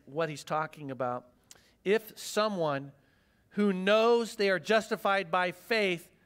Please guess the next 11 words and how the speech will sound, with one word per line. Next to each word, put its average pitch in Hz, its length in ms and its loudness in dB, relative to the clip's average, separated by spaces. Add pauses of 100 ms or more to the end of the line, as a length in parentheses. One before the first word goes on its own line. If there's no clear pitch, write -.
(280)
continues 247 1000 -2
to 247 180 -2
sin, 220 580 0 (920)
is 196 160 2
it 262 100 2
because 254 480 2
justification 240 760 0
by 214 160 2
faith - 320 -2
in 214 80 -4
Christ 226 440 -2